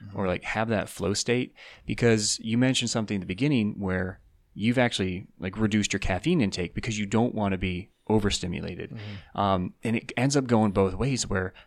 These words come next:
Speaker 2: like, you obviously, you wanna be hyped up when you're there. You wanna use that adrenaline to your advantage. Like, when you went into the deadlift, you want to have that rage come out so that you can
Speaker 1: Mm-hmm.
Speaker 2: use it to your advantage. But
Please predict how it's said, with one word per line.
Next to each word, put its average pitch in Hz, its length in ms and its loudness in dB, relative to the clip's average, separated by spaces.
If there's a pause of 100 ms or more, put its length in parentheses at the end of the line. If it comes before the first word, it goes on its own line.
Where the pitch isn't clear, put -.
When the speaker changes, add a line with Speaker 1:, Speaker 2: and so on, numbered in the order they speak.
Speaker 2:
like, 101 100 -2
you 110 240 2
obviously, 110 720 0 (300)
you 104 160 -2
wanna 110 240 2
be 104 80 0
hyped 95 240 -6
up 92 140 -2
when 98 100 -2
you're 92 100 -4
there. 90 80 -4
You 92 180 -6
wanna 101 340 2
use 98 200 -2
that 90 160 -4
adrenaline 92 360 -4
to 90 60 -10
your 90 100 -6
advantage. 92 380 -8
Like, 92 260 -6
when 98 200 0
you 113 100 4
went 110 180 4
into 98 180 0
the 95 100 -6
deadlift, 107 440 -2
you 107 120 -2
want 101 460 -2
to 98 240 -4
have 95 240 -6
that 92 180 -4
rage 92 260 -4
come 92 160 -4
out 95 220 -2
so - 120 -6
that 92 140 -4
you 95 100 -6
can 113 120 -2
Speaker 1:
Mm-hmm. 98 120 -2
Speaker 2:
use 95 100 -4
it - 80 -6
to - 80 -10
your 92 60 -4
advantage. 92 360 -8
But 101 220 0